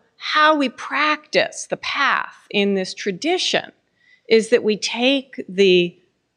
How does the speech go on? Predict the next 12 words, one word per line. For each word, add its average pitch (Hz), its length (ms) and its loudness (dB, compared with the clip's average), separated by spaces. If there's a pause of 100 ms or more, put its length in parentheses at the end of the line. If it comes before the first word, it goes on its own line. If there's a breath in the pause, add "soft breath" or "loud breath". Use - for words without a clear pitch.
(120)
the 196 100 2
lecture, 170 560 0
the 170 100 -2
content, - 1120 -6 (1600)
and 220 300 0
we 214 240 0
then 254 420 -4
start 254 380 -2
to 240 80 -12
think 403 300 -2
about 220 320 -2
it, - 120 -8